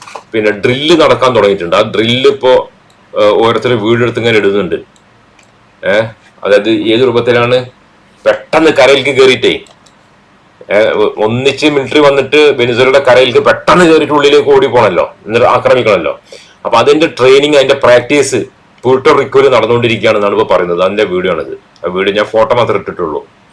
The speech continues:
Venezuelan Defense Minister Vladimir Loper has declared that the country is already in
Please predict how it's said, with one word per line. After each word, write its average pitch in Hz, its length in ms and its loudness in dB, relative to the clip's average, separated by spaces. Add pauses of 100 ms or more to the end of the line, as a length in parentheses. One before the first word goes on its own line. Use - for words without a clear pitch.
(1500)
Venezuelan 160 420 2
Defense 160 240 2
Minister 143 340 0 (160)
Vladimir 135 460 2 (560)
Loper 123 260 2 (260)
has 120 180 0 (160)
declared 123 440 0
that 113 180 0
the - 140 -2
country 107 320 -2 (100)
is 107 120 -6
already 107 300 2
in 110 120 -6